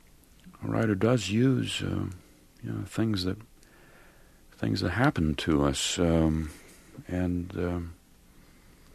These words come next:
I don't, I don't know of any other way to, uh, to write about, uh, these, these, these characters other than to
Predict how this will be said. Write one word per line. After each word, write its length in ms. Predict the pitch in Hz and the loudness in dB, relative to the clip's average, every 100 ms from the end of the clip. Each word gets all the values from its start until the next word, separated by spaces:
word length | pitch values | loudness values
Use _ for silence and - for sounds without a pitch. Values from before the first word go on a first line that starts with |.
| - - - | -20 -8 0
I 60 | |
don't, 200 | 110 113 - | 2 2 2
I 80 | |
don't 160 | 107 - | 2 4
know 180 | 113 107 | 6 4
of 100 | 98 | 4
any 220 | 107 104 | 6 6
other 200 | 104 101 | 6 4
way 260 | 95 104 98 | 4 2 2
to, 500 | - 101 98 92 95 | -2 -2 -2 -2 -4
uh, 100 | 92 - - - - - - - - | -6 -12 -20 -20 -20 -20 -20 -20 -4
to 100 | - | 2
write 340 | 101 123 127 | 6 8 8
about, 340 | 92 76 69 - - | 6 4 2 0 -4
uh, 200 | 104 95 95 - - - - - - - - - | -6 -6 -8 -14 -20 -20 -20 -20 -20 -20 -16 -6
these, 280 | 95 87 | -4 -4
these, 400 | - 92 90 85 - - - | -4 -2 -2 -4 -12 -20 -6
these 200 | 95 92 | -2 0
characters 760 | - - 120 92 - 73 69 - - | -2 0 4 4 2 -2 -2 -4 -4
other 260 | 92 92 | 0 2
than 380 | 87 87 85 82 - | 2 0 0 -4 -6
to 300 | 95 87 | -6 -4